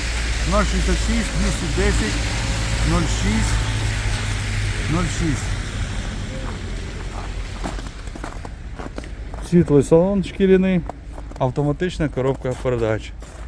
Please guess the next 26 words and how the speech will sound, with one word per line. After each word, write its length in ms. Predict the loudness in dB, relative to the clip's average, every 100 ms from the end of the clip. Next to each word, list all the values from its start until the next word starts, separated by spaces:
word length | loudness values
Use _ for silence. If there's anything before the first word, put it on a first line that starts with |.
| -4
І 100 | -4
це 300 | 0 2 4
у 60 |
нас 380 | 4 4 2 0
седан. 480 | 0 0 4 2 2 -4 -10 -12 -12 -12 -12 -14 -12 -10 -6
Бачите, 280 | -4 -2 -2
люди 260 | 0 -2
полюбляють 520 | -2 0 0 2 2
саме 260 | 0 -2 -2
седан. 400 | -2 -2 0 -2 -6 -12 -12 -12 -12 -10 -4
Ось 280 | -4 -2
вам 220 | -2 -2 -2 -6 -4
новіший 440 | -2 0 0 -2 -6 -8 -8 -10 -10 -10
автомобіль. 540 | -8 -2 -2 0 -2 0
За 140 | 0
більш 200 | 2 0
детальну 360 | 0 2 2 2
інформацію 600 | 0 -2 -2 2 2 2 -2 -10 -12 -12 -8
телефонувати 580 | -2 0 0 0 2 0 -2
до 220 | -2 0
власника. 500 | 0 0 0 0 -4 -6 -6 -6 -6 -6 -8 -6 0
Універсалі 600 | 4 4 4 4 4 2 -2 -8 -8 -6 0
дві 100 | 2
тисячі 280 | 4 4
дев'ятого 400 | 4 6 6 6
року. 320 | 6 4 2